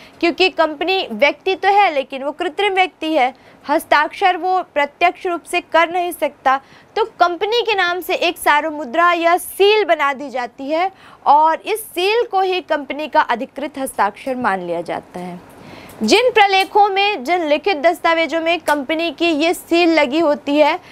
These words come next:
वहाँ पर ये माना जाता है कि उन प्रलेखों के लिए कंपनी उत्तरदायी है, लेकिन जहाँ पर ये सील लगी नहीं होती है, वहाँ पर कंपनी का उत्तरदायित्व नहीं रहता है।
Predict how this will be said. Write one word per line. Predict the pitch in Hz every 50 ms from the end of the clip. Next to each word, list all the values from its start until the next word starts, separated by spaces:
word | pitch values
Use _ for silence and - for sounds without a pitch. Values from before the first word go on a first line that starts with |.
| - - - - 208
वहाँ | 208 294 330 359 415 427 427 -
पर | 392 381 381
ये | 311 262 311 339
माना | 349 339 330 320 320 330
जाता | 320 277 302 294 285 - 302
है | 320 311 320 330
कि | - - 339 - 247 - 247
उन | 311 392 415 381
प्रलेखों | 339 330 311 302 302 302 294 - 359 349
के | 277 - 311
लिए | 294 302 311 330
कंपनी | - - 277 254 233 - 262 262 311 320
उत्तरदायी | - - 233 - - - 262 254 247 208 226 208 214 226 254 262
है, | 254 269 202 156 156 - - - - - - - - - - - - - - - - - - -
लेकिन | 285 359 - 392 427 339
जहाँ | 226 320 320 339 370 466 480
पर | - 427 427 392
ये | 392 415
सील | 403 - 349 339 349 349 320 277
लगी | 254 254 247 247 339 302
नहीं | 277 262 302 339 381 392
होती | 381 339 269 - 339 370
है, | 403 392
वहाँ | 330 226 262 285 285 359 370 370 -
पर | 339 339
कंपनी | - 285 269 240 - 269 285 285
का | 277 269
उत्तरदायित्व | 254 220 - - 233 220 196 202 202 214 220 - 320 320
नहीं | - 233 233 247 226 202 170
रहता | 180 175 143 - - -
है। | 160 170 170 170 170 - -